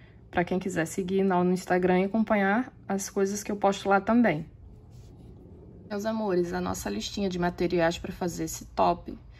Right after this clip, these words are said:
vai ser essa argolinha de madeira, a agulha número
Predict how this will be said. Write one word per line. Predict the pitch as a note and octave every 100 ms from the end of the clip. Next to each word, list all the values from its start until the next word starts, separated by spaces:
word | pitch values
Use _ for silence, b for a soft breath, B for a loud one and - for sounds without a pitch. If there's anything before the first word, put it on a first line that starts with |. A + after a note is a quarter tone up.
| B B
vai | F3+ F3
ser | F#3+ - C#3+ - - - - - -
essa | F3+ G3 A3+ A#3+
argolinha | A3+ G3 F3+ E3+ D#3+ D#3
de | D#3
madeira, | D#3+ E3+ D3+ C#3 D3 F#3+ - - - - - - - - - - - - - - - - - - - - - - - - - - - - - - - - -
a | F#3
agulha | F3+ E3+ E3 D#3+ - - - - - - - - -
número | F3 E3 E3 D#3+ -